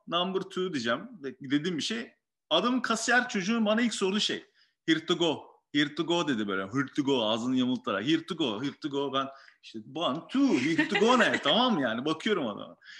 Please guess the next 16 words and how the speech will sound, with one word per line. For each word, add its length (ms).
"Here 380
to 120
go." 240
Gi-, 180
hani 260
burada 280
mı 80
yiyecek 440
misin, 380
paket 340
mi 80
yapayım 540
sorusunu 600
abi 240
do-, 160
bodozladım. 580